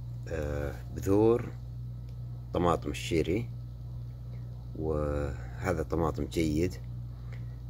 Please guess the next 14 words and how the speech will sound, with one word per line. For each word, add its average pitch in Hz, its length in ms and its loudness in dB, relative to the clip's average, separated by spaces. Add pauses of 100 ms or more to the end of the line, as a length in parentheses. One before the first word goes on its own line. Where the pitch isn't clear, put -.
(160)
البعض 82 460 4
بكل 78 520 0
أسف، 90 580 4
آه، 73 280 0
أحيانا 85 360 4
يعتقد 90 580 2
أن 78 120 2
الطماطم 98 580 4
العادي 113 580 6
هو 98 140 4
نفس 98 300 4
الشيري. 76 480 0 (960)
طبعا، 101 380 6
آه، 101 420 0